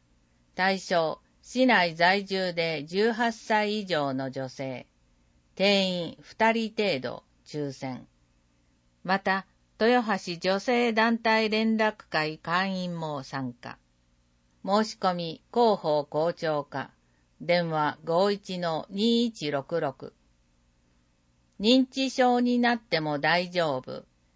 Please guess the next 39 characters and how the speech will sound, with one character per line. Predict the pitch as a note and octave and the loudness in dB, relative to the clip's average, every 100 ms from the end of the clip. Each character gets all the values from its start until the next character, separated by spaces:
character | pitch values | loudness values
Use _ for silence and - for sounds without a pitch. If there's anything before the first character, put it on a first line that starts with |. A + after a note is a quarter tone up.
| _ _ | _ _
認 | F#3 A#3 A#3+ | 0 2 2
知 | - A#3+ A3+ | 0 -4 -2
症 | A3+ G#3+ G#3+ | 0 2 0
当 | G#3+ A3+ B3 | 2 4 4
事 | A#3+ | 0
者 | A3+ E3 | -4 -4
か | - D#3 | -2 -2
ら | D3+ C#3 | 0 0
の | C#3 | -2
メ | D3+ E3 | -2 -4
ッ | |
セ | - - B2+ B2 | -6 -8 -8 -8
ー | - | -12
ジ。 | A#2 _ _ _ _ _ _ _ _ _ _ _ _ _ | -20 _ _ _ _ _ _ _ _ _ _ _ _ _
認 | G3 B3+ B3 | 0 2 2
知 | C4 B3 | -4 -2
症 | B3+ A#3+ A#3+ | 2 2 2
の | A#3 | 0
方 | A3+ A3+ A3+ | 2 2 2
同 | A3+ A3+ G#3 | 2 2 0
士 | - | -4
で | D3+ D3+ D#3+ | -6 -4 0
交 | F3 F#3 | 2 2
流 | E3+ E3+ D#3 | 0 -4 -6
し、 | - D3+ D3+ _ _ - | -8 -10 -10 _ _ -6
情 | E3+ A3+ A#3+ | 2 4 4
報 | A3+ A#3 A3+ | 4 2 2
交 | A3 A3 | 2 0
換 | G3 D3+ C#3 C3+ C3+ | 0 -2 -4 -2 -4
を | C3 | -6
し | - C#3+ | -8 -8
ま | C3 | -8
す。 | - - _ _ _ _ _ _ - | -12 -20 _ _ _ _ _ _ -2
九 | A#3+ | 2
月 | A#3 G3 - - | 4 2 0 -8
九 | F3 | -6
日 | - G3 F#3 F#3 F3 | -2 0 2 0 -2
金 | - G3 G#3 G3+ | -2 -4 -2 0
曜、 | F3 C#3 | 0 -2